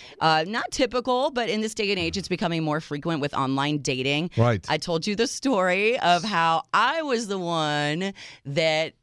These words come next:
Speaker 1: sort of initiated everything with my husband online.
Speaker 2: And, and you tell, you just told us a beautiful story. I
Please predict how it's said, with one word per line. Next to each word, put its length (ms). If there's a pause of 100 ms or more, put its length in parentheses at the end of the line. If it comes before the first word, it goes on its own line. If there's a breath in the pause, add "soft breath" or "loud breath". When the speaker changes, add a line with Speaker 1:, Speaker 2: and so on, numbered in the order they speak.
(100)
Speaker 1:
sort 360
of 300
initiated 540
everything 320
with 120
my 120
husband 360
online. 520
Speaker 2:
And, 300
and 280
you 200
tell, 300
you 100
just 260
told 180
us 160
a 60
beautiful 360
story. 300
I 160